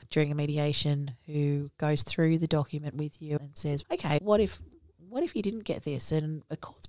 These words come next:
most likely gonna say that, you know, that you're gonna have fifty fifty times. What's the, what is the harm in having that sort of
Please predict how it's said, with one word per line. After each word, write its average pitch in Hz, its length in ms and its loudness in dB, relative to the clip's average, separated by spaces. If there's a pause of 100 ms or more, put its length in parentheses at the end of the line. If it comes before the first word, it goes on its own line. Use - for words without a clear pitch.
most 165 360 0
likely 165 380 -2
gonna 147 240 0
say 151 480 0 (800)
that, 427 140 0 (120)
you 170 100 -8
know, 156 160 0
that 165 200 2 (100)
you're 160 220 -4
gonna 160 340 2
have 156 220 2
fifty 156 280 -6
fifty 156 280 -6
times. 143 640 -4
What's - 400 0
the, 156 280 2
what 175 220 0
is 185 140 2
the 175 100 -6
harm 147 340 -2
in 147 180 -12
having 147 340 -2
that 156 220 -4
sort 147 200 2
of 147 220 2